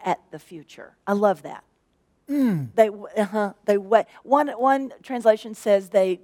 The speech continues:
Speaker 1: they look gloriously towards the future or something, but one of them says they, they wave at the future. That's so great.
Speaker 2: Yeah, that,
Speaker 1: Like,
Speaker 2: that's
Speaker 1: "I'm so ready for you, future."
Speaker 2: Bless you.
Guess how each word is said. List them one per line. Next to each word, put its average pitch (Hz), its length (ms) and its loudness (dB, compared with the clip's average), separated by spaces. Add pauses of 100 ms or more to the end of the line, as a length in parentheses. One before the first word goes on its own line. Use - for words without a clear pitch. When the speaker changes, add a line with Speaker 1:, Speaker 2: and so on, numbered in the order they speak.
(120)
Speaker 1:
they 180 120 -2
look 190 300 -6
gloriously 202 540 -4
towards 175 260 -14
the 180 60 -20
future 175 320 -18
or - 20 -18
something, 175 300 -18
but 190 160 -4
one 262 180 -4
of 392 60 -2
them 240 140 0
says 214 240 -6
they, 185 120 -8 (460)
they 226 160 2
wave 196 580 -4
at 226 160 -10
the - 60 -12
future. 196 340 -12
That's 208 220 -2
so 233 180 2
great. 202 300 2 (180)
Speaker 2:
Yeah, 190 120 -8
that, 165 100 -8
Speaker 1:
Like, 226 280 4
Speaker 2:
that's 185 380 -10
Speaker 1:
"I'm 240 140 4
so 285 240 -2
ready 262 440 0 (440)
for 240 160 -2
you, 220 320 -6
future." 180 380 -10
Speaker 2:
Bless 202 340 -4
you. - 80 -20